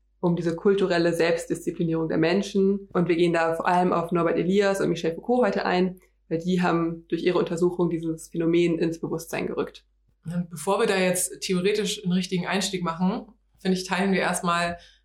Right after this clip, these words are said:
Speaker 2: ja, die verschiedenen Arten und Weisen, auf die wir uns, oder die wir nutzen, um uns selbst zu optimieren.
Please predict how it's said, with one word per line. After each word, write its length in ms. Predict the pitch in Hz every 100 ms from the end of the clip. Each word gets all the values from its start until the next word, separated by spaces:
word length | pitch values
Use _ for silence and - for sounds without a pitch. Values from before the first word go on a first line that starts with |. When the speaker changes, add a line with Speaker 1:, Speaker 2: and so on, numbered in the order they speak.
| -
Speaker 2:
ja, 100 | 170
die 100 | 160
verschiedenen 720 | - - 190 180 175 175 175 - _ _ _ _ _
Arten 340 | - 185 196 185
und 140 | 170
Weisen, 480 | 165 170 170 170 170
auf 180 | 170 156
die 180 | 175 160
wir 200 | 180 170
uns, 380 | 170 - - -
oder 100 | 175
die 140 | 165
wir 80 | 175
nutzen, 280 | 175 180 175
um 100 | 170
uns 140 | 165
selbst 260 | 160 156 -
zu 100 | -
optimieren. 720 | - - 151 147 165 190 -